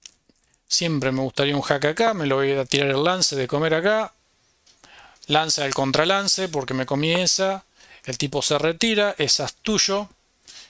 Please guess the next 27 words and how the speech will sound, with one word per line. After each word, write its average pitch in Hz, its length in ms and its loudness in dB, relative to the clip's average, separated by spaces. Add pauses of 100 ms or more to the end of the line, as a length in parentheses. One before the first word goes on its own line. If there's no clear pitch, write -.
(180)
Es 165 200 2
astuto, 208 400 -2
pero 175 180 2
yo 196 160 0
sigo 196 320 2
toqueteando 208 680 2
y - 20 -2
bueno, 160 460 2
en 151 40 0
la 151 120 2
práctica 180 600 0
eso 160 220 0
puede 147 180 2
llegar 143 260 2
a 131 40 0
molestar, 127 500 -2
¿no? 208 300 2
Amenazo 147 400 0
alfil 156 240 0
acá 220 500 2
y 208 60 -4
quién 180 220 0
sabe. 110 400 -4 (420)
No 151 140 0
lo 151 80 2
amenazo 156 420 2
más, - 1000 -2